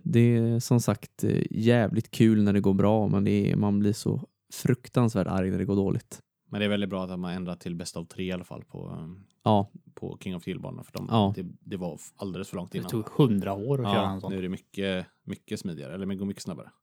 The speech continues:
Speaker 1: Ja, jag tror jag har kört typ fyrtiofem matcher eller någonting senaste
Speaker 2: Mm.
Speaker 1: två veckorna.
Speaker 2: Mm. Men det är
Speaker 1: Det
Speaker 2: fortfarande problem att folk, eh,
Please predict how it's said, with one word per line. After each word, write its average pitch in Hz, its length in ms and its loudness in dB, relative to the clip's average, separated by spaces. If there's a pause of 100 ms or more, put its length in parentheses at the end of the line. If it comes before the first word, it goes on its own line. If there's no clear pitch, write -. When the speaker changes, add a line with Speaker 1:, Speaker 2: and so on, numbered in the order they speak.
Speaker 1:
Ja, 104 360 4
jag 107 120 2
tror 110 140 4
jag 104 60 6
har 101 60 4
kört - 280 0
typ 95 140 4 (960)
fyrtiofem 92 1080 0
matcher - 360 -4
eller 104 100 0
någonting 101 340 -2
senaste 95 800 -4 (640)
Speaker 2:
Mm. 92 220 -8 (240)
Speaker 1:
två 98 100 2
veckorna. - 380 -2
Speaker 2:
Mm. 98 220 -4 (1300)
Men 127 120 -6
det 95 60 2
är 95 40 2
Speaker 1:
Det - 60 2
Speaker 2:
fortfarande 90 300 -2
problem 87 320 -6
att 82 80 -10
folk, - 360 -14
eh, 85 160 -6